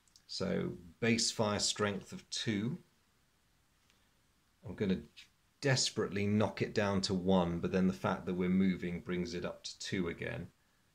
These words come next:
Working across, Private Storchillo. No, he's fine. Private Soloviv. No, he's good too. Private Christov. He too is all right. Cool.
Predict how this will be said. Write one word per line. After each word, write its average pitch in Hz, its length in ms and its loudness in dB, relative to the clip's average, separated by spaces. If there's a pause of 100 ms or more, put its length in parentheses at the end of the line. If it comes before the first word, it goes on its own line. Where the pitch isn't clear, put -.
(340)
Working 95 520 4
across, 135 680 2 (480)
Private 120 560 2
Storchillo. 95 1080 0 (1160)
No, 120 320 6 (120)
he's 113 260 0
fine. 127 560 2 (680)
Private 101 360 2
Soloviv. 90 840 0 (640)
No, 165 500 2
he's - 200 -2
good - 320 0
too. 151 340 0 (100)
Private 147 360 2
Christov. - 560 -2 (960)
He - 260 -4
too 208 320 2
is 135 140 2
all 80 160 2
right. 78 320 -2 (100)
Cool. 180 380 -6